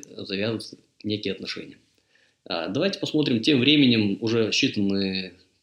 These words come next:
наверное, не часы, считанные минуты остались до конца. Чем занимаются люди? Кто-то снимает видео, как летит комета, кто будет смотреть эти видео, совершенно непонятно. Кто-то спит,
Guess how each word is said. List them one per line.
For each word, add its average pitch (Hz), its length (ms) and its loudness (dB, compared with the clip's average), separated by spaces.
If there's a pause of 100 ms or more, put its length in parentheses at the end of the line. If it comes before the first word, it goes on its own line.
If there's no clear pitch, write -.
(140)
наверное, 101 320 -2
не 113 120 0
часы, 135 340 0
считанные 127 460 0
минуты 120 340 2
остались 95 380 -2
до 104 100 -4
конца. 170 400 0
Чем 180 260 2
занимаются 123 480 2
люди? 151 360 4 (560)
Кто-то 117 420 4
снимает 104 440 0
видео, 165 380 4 (360)
как 135 200 2
летит 131 220 2
комета, 120 520 2
кто - 240 0
будет 101 180 2
смотреть 110 360 -2
эти 110 200 -2
видео, 98 260 0
совершенно 113 480 0
непонятно. 101 440 -2
Кто-то - 320 0
спит, - 340 -4